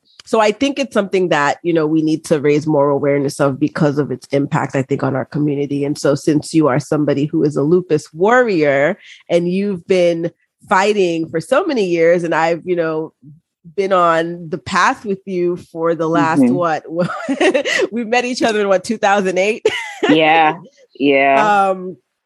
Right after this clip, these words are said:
Speaker 1: and just seeing, you know, how, how you have dealt with it, how you've kind of taken it by the horns.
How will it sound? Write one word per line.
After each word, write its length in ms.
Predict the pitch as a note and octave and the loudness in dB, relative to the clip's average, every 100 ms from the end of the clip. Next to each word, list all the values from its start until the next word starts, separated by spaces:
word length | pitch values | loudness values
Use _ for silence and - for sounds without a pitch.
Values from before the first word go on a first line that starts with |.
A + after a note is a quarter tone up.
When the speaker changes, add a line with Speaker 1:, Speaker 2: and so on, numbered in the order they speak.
| _ - | _ -6
Speaker 1:
and 160 | A3+ G#3+ | -2 0
just 200 | A#3 - | 0 -2
seeing, 440 | - A#3+ A#3+ A3 G3 | -8 -6 -4 -4 -2
you 100 | G3 | 0
know, 280 | F#3 F3+ E3 | 2 0 -2
how, 540 | D#3 E3+ E3+ F3+ F3+ | 0 2 4 4 0
how 260 | D#3+ F3 F#3 | -4 0 2
you 220 | F#3 F#3 | 0 -2
have 220 | F3+ D#3+ | -4 -4
dealt 340 | D3+ D#3+ F3+ - | -2 2 2 0
with 140 | G#3 | -4
it, 80 | G3+ | -2
how 140 | F3 | 0
you've 200 | F3 F3 | -2 -4
kind 220 | - E3+ D#3+ | -4 -2 -2
of 80 | |
taken 320 | - F3+ F3+ F3 | -4 -4 -2 -4
it 120 | D3 | -2
by 200 | D3 E3 | -2 0
the 120 | D3+ | 0
horns. 680 | D3+ D3 E3 F#3+ C4 D4 | -2 -2 0 0 -2 -6